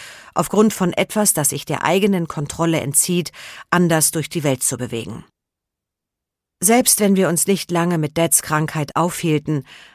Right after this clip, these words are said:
war sein Anderssein doch immer gegenwärtig.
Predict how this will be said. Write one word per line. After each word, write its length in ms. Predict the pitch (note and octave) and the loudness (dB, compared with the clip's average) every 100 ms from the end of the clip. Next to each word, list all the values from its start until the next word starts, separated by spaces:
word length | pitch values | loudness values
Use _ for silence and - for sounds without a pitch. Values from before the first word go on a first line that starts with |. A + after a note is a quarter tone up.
| - | -6
war 180 | F3+ E3+ | 2 2
sein 220 | E3+ D#3+ | 2 0
Anderssein 720 | - G3+ A3 D#3+ - C#3+ C#3 | 2 4 4 4 2 2 -2
doch 160 | D3 D3 | -2 -2
immer 300 | - G#3 F#3 | 2 4 4
gegenwärtig. 840 | E3+ D#3+ D#3 C3+ B2 - - - | 0 -2 -2 -2 -4 -10 -14 -16